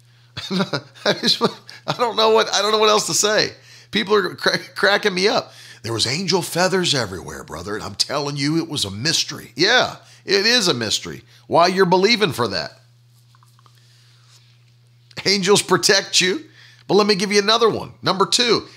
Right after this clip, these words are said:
angels are strengthening you in your purpose. That's scriptural.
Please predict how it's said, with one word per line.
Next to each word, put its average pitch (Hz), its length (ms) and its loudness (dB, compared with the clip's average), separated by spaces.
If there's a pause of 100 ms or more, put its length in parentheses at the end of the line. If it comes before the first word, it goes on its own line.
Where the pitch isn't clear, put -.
(140)
angels 196 680 0
are 160 160 2
strengthening 202 960 2
you 110 380 -2 (200)
in 190 200 2
your 220 120 2
purpose. 269 680 0 (1500)
That's - 160 0
scriptural. - 560 0